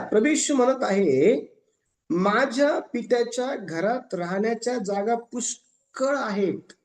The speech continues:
अनगिनत. जर नसत्या तर मी तुम्हाला तसं सांगितलं असतं, मी तुमच्यासाठी जागा तयार करायला जातो."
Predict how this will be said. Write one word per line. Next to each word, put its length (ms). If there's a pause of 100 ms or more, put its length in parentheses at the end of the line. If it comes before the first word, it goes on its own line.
(320)
अनगिनत. 680 (1600)
जर 360
नसत्या 580 (140)
तर 100
मी 120 (100)
तुम्हाला 280
तसं 140
सांगितलं 540
असतं, 540 (1000)
मी 260 (180)
तुमच्यासाठी 800 (100)
जागा 440 (160)
तयार 340 (100)
करायला 400 (560)
जातो." 340